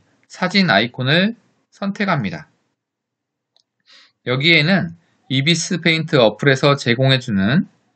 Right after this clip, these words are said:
정말 많은 문양과 패턴들이 있습니다. 이 중에서 마음에 드는 것을 골라줍니다. 두 손가락을 화면에 대고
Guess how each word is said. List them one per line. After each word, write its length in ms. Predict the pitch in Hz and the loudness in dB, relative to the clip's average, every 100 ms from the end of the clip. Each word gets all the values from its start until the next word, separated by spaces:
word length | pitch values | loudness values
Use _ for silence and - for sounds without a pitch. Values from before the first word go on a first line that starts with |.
| _ _ | _ _
정말 380 | - 120 127 131 | -18 -8 -4 -2
많은 600 | 107 98 101 110 151 175 | 0 0 0 0 0 0
문양과 760 | 127 113 107 101 101 143 208 - _ _ _ | -2 0 0 0 2 2 2 -2 _ _ _
패턴들이 520 | - 196 208 185 127 110 | -14 -2 0 2 0 -2
있습니다. 580 | - - 110 95 85 _ _ _ _ _ _ _ _ _ _ - | -4 -6 -6 -6 -10 _ _ _ _ _ _ _ _ _ _ -16
이 80 | 120 | -10
중에서 720 | 160 165 147 123 135 190 - _ _ _ | -6 -4 -4 -2 0 -2 -6 _ _ _
마음에 440 | 120 113 143 151 143 | 0 2 2 -2 -4
드는 300 | 131 123 120 | -6 -4 -4
것을 420 | 110 160 180 190 | -2 0 0 0
골라줍니다. 800 | 120 120 135 135 98 87 76 _ _ _ _ _ _ _ _ _ _ _ _ _ _ _ _ _ _ _ _ _ _ _ _ _ _ _ _ _ _ _ _ _ _ _ _ _ _ _ _ _ _ _ | 0 2 2 -2 -10 -10 -14 _ _ _ _ _ _ _ _ _ _ _ _ _ _ _ _ _ _ _ _ _ _ _ _ _ _ _ _ _ _ _ _ _ _ _ _ _ _ _ _ _ _ _
두 180 | - 143 | -6 -2
손가락을 760 | 175 175 196 185 180 180 175 196 | 0 0 2 4 4 4 2 2
화면에 360 | 196 196 190 | 4 4 2
대고 520 | 143 120 175 147 - | 2 2 4 2 0